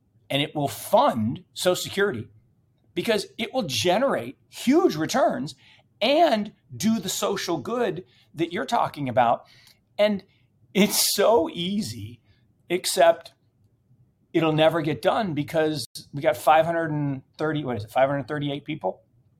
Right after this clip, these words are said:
that all want it to benefit their district.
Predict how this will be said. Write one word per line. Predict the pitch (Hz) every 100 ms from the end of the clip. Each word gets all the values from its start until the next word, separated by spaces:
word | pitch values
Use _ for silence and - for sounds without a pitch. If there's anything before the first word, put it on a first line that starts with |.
| _ _ - -
that | 151 143 - - _ _
all | - 135 165 185 156
want | 156 165 160
it | -
to | 135
benefit | - 151 139 170 -
their | 123 117 127 190 180 165
district. | 139 170 - - - _